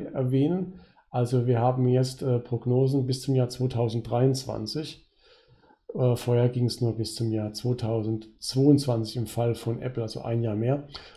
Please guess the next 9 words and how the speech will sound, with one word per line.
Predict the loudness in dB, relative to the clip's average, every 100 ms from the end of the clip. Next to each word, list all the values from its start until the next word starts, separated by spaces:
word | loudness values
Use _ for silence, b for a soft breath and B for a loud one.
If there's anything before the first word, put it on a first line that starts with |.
| B 4
Und | 4 4 -2 -8
du | -4
kannst | 0 2 2
jetzt | -2 2
hingehen | 4 4 6 4 2 -6 -16 b b b _ _
und | -2 0 2 0 -2 -4
einen | 0 2 2 0
beliebigen | -2 0 0 0 0 2 4 6 4
Zeitpunkt, | 0 -2 0 2 4 4 0 -8